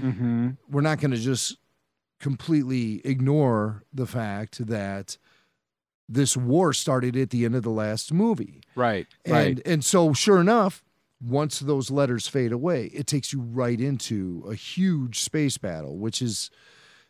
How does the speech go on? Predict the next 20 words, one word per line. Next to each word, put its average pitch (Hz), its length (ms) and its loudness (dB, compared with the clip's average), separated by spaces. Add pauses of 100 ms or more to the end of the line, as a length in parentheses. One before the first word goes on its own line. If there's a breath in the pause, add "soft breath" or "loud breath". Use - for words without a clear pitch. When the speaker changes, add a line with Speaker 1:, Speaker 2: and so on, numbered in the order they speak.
(280 soft breath)
Speaker 2:
you 151 140 0
know, 127 280 -4 (180)
what 170 220 0
a 151 60 2
great 139 280 2
way 120 180 0
to, 110 200 -6
to 120 220 -4
start 113 560 0 (100)
a 139 100 -4
Star 104 380 -4
Wars 90 260 -10
film. 160 300 -4
Are 151 140 6
there 170 180 2
any 233 240 2
other 175 160 2
Star 147 320 0
Wars 139 240 -4
films 120 720 0